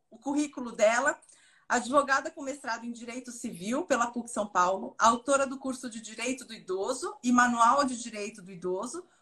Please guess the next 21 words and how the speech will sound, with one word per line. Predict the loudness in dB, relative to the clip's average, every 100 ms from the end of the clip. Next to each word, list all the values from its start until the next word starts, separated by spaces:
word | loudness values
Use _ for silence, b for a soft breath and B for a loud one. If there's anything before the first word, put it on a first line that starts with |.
| _
coautora | 6 6 6 0
de | 0 -4
outras | -4 -4 -4
três | -4 -4 -2 0
obras | 0 0 -6 -6
sobre | -6 -6 -6
essa | -8 -6 -6
temática. | -4 -4 -4 -6 -14 -16 -18 _ _ _ _ -2
Ela | 0 2
é |
professora | 0 0 0 0 -2
de | -2
Gerontologia | 2 2 2 -2 -4 -4 -6
Jurídica | -8 -6 -4 -4 -2 -2
e | -2
Direito | -4 0 0 0
ao | -2
Envelhecimento | -2 -4 -6 -8 -10 -10 2
na | 4 4
Univap, | 2 -2 4 6 6 4
que | -6